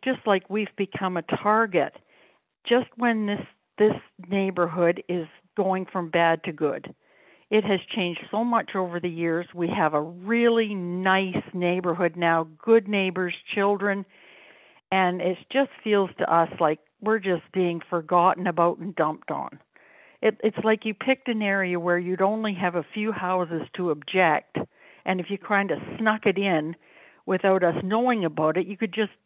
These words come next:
run all over us. And I really feel that we've been abused on this issue. I, I just don't know how to say it any clearer. I, we,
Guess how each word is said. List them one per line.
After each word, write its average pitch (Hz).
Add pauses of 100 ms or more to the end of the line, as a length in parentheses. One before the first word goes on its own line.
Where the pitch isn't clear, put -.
(340)
run 220
all 240
over 196
us. - (640)
And 202
I 190
really 240 (100)
feel 196
that 185
we've 185
been 175
abused 220
on 165
this 175
issue. - (1000)
I, 202 (1040)
I 226
just 196
don't 214
know 185 (880)
how 226
to 220 (140)
say 196
it 170 (100)
any 185 (100)
clearer. 196 (560)
I, 185
we, 208